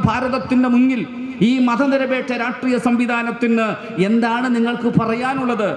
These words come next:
ഏതു നയങ്ങളിലൂടെയാണ് മതനിരപേക്ഷതയെ ഉയർത്തിപ്പിടിക്കേണ്ടത് എന്ന്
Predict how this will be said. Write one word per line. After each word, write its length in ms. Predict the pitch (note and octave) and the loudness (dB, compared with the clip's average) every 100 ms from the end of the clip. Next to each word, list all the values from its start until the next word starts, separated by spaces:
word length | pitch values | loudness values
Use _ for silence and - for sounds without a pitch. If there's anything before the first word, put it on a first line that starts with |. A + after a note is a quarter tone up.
| - - - E3+ | -6 -12 -2 0
ഏതു 220 | A#3 A#3 | 2 2
നയങ്ങളിലൂടെയാണ് 1160 | A#3+ A#3+ B3+ C4 C4 B3+ B3 B3 A#3+ A#3 A3+ - E3 | 0 2 2 4 2 2 0 -2 -2 -2 -4 -4 -2
മതനിരപേക്ഷതയെ 960 | F#3+ A#3 A#3+ A#3+ A#3 A#3 A#3+ A#3 A#3 G3+ - - | 0 2 0 0 -2 -2 -2 -2 -2 -4 -4 0
ഉയർത്തിപ്പിടിക്കേണ്ടത് 1040 | G#3 B3 C4 G3 A#3+ B3 B3+ B3+ A#3+ A#3+ A#3 D3+ F3+ | 2 2 0 0 0 0 -2 -2 -2 -2 -2 0 2
എന്ന് 180 | G#3+ | 2